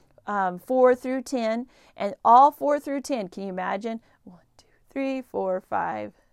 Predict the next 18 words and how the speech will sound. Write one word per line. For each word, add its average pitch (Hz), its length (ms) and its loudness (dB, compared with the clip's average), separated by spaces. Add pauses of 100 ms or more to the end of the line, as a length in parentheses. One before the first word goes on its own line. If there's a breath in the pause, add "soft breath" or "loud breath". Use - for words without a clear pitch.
(260)
six, - 720 -8
seven, 240 600 2
seven 247 400 2
<laughs> - 60 -8
commandments. 262 440 -2 (200)
You 214 80 -12
can 190 120 -16
tell 180 160 -6
I 151 80 -4
don't 127 180 -12
do 180 80 -12
very 190 220 -10
well 233 240 0
with 220 100 -6
math, 240 320 0
right? 233 320 -8
<laughs> - 540 -10
The, 220 160 0